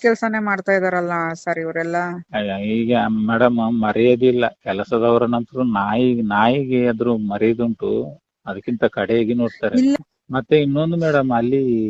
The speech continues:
Speaker 2: ಈ ದೇವಸ್ಥಾನದ ಎದುರಿಗೆ ಗಡಿಯಾರ ಉಂಟಲ್ಲ?
Speaker 1: ಹಾ, ಆ ಗಡಿಯಾರ.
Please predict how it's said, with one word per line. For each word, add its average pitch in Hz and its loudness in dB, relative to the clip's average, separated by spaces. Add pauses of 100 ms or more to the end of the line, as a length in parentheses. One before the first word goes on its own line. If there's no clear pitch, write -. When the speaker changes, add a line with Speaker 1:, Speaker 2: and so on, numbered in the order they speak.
(180)
Speaker 2:
ಈ 113 -4
ದೇವಸ್ಥಾನದ 143 2
ಎದುರಿಗೆ 135 4
ಗಡಿಯಾರ 127 6
ಉಂಟಲ್ಲ? 110 -4
Speaker 1:
ಹಾ, 190 -2
ಆ 196 0
ಗಡಿಯಾರ. 185 4